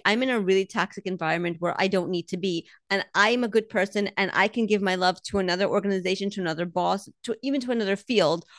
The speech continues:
where I'm needed and where I'm, I'm, I'm appreciated," you know? It doesn't mean that you have to leave your job right away. I'm not advocating for that. I'm just saying, just to take a minute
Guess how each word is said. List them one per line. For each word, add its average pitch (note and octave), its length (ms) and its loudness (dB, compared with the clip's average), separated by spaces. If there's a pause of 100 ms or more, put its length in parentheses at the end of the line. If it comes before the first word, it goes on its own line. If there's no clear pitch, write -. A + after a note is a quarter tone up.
(160)
where G3 160 -2
I'm G3 200 2
needed F#3+ 380 2
and F3+ 160 2
where E3+ 320 0
I'm, E3+ 160 2
I'm, F#3 180 -2 (160)
I'm F#3+ 140 4
appreciated," - 580 -2
you F3+ 140 2
know? F#3 260 2 (180)
It - 80 -6
doesn't C4+ 240 4
mean C#4 140 0
that C4 80 0
you B3 80 2
have B3 120 0
to A#3+ 100 2
leave A#3 240 0
your A#3+ 140 4 (180)
job G3 320 4
right G#3 120 6
away. G#3 220 4
I'm G3+ 100 0
not G#3 180 2
advocating G#3+ 560 2
for G#3 140 -4
that. F#3+ 200 2
I'm G3+ 120 -4
just G3+ 220 -6
saying, F3 400 2 (340)
just C#4+ 200 -2
to D#4 60 -4
take D#4 220 0
a A#3+ 60 2
minute G#3+ 480 4